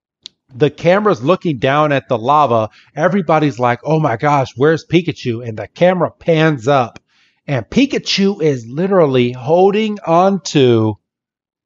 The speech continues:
um, the sta-, the, um, volcanic stage that's hanging there,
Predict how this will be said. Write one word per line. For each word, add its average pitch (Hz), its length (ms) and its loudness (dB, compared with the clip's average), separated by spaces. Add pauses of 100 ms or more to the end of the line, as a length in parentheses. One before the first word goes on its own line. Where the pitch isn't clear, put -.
(300)
um, 135 340 0
the 135 100 2
sta-, 180 440 0
the, 131 580 2 (100)
um, 131 240 -2
volcanic 165 600 0
stage 131 880 0 (320)
that's 135 260 -2
hanging 185 640 2
there, 107 380 0